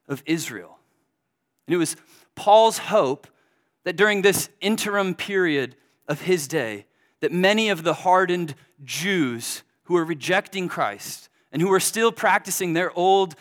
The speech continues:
ways and, and customs, that they would turn to faith and join the, the remnant of believing Jews before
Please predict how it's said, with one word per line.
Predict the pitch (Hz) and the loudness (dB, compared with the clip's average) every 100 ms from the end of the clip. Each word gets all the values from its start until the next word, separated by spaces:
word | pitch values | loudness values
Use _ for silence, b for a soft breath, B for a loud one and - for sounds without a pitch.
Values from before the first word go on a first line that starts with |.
| B B | B B
ways | - 160 170 160 117 | -6 -2 0 0 -2
and, | 135 135 139 | -4 -4 -4
and | 151 | -6
customs, | - 180 175 - 101 92 - - b b - | 0 0 0 -4 -10 -14 -20 -20 b b 0
that | 185 | 0
they | 139 165 220 233 | 2 2 2 2
would | 185 151 | -2 -4
turn | - 175 156 131 107 b b - | -4 -2 -2 -2 -6 b b -14
to | 156 | -14
faith | - 180 143 107 - - _ - | -4 -2 0 -4 -14 -20 _ -8
and | 151 | -6
join | 127 170 185 165 | 0 0 2 2
the, | 147 | 0
the | 139 151 | -2 -4
remnant | 139 175 190 139 117 - - | -2 -2 -2 -6 -8 -14 -6
of | 151 151 135 131 | -4 -2 -4 -10
believing | 151 151 165 143 127 | -8 -6 -4 -4 -4
Jews | 147 156 123 | -4 -6 -6
before | 123 - 156 135 | -12 -4 -2 -2